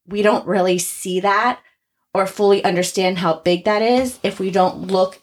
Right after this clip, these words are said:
inward at all the steps, like we had talked about, being made and just focus on the big goal.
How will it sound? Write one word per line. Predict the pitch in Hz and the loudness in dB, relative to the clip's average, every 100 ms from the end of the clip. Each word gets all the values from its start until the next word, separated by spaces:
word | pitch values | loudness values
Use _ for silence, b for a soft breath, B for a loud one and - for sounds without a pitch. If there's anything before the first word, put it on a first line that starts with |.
| - | -4
inward | 196 202 202 196 196 | -2 0 0 0 -2
at | 196 170 - - | -2 -4 -4 0
all | 170 175 | 2 2
the | 175 | 0
steps, | 180 - 165 - | -4 0 -2 0
like | 185 180 | -4 -2
we | |
had | 175 170 | -2 -2
talked | 170 - | -4 -2
about, | 185 175 | -2 -2
being | 175 180 170 | 0 -2 0
made | 170 170 185 247 262 b b b | 2 2 2 2 -2 b b b
and | 185 | 0
just | 180 - | 0 0
focus | - 180 180 | 0 0 0
on | 175 160 | 2 2
the | |
big | - 151 147 | 2 -2 -2
goal. | 127 - - | -2 -2 -6